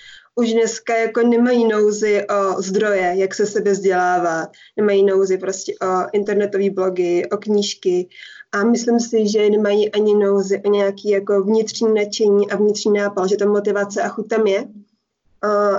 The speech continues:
já si spíš myslím, že ten seberozvoj je spíš do jisté míry taková cesta jako sebepoznání. Jo,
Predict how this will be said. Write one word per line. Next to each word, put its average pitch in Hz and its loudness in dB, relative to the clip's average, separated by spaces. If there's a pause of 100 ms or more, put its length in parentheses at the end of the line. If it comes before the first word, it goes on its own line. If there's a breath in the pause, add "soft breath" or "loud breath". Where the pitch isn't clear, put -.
(100)
já 233 0
si 247 -2
spíš 277 -6
myslím, 226 0
že 202 0
ten 196 2
seberozvoj 196 -2
je 180 0
spíš 190 -6
do 190 0
jisté 196 0
míry 185 4
taková 190 -4
cesta 196 -6
jako 185 -4
sebepoznání. 185 0 (600)
Jo, 208 0